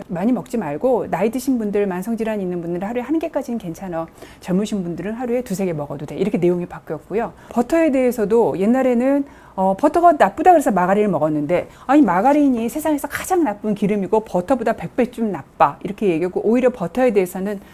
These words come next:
천연 지방이라서 괜찮아라고 얘기가 되면서 아예 버터가 마트에서 품절이 된 적도 있었어요. 이렇게 지식이 계속 바뀌는데도 불구하고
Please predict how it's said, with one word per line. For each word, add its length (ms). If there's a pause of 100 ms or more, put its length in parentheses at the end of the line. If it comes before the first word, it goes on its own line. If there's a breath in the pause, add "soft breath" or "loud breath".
(220 loud breath)
천연 340
지방이라서 460
괜찮아라고 880
얘기가 320
되면서 640 (680 loud breath)
아예 300
버터가 800 (180 loud breath)
마트에서 460
품절이 440
된 220
적도 400
있었어요. 640 (460 loud breath)
이렇게 280
지식이 360
계속 260
바뀌는데도 680
불구하고 760